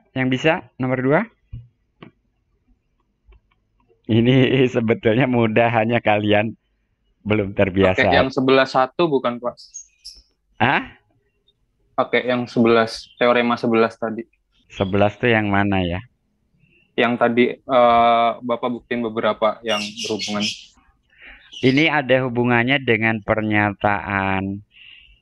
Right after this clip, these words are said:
Speaker 1: saya di awal kuliah yang lalu ya, yang ada dua himpunan. Eh,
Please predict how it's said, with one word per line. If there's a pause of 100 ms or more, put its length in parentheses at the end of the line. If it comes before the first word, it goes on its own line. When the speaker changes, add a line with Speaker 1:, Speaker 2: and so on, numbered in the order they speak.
(300)
Speaker 1:
saya
di
awal
kuliah
yang
lalu
ya,
yang (340)
ada
dua
himpunan. (1700)
Eh,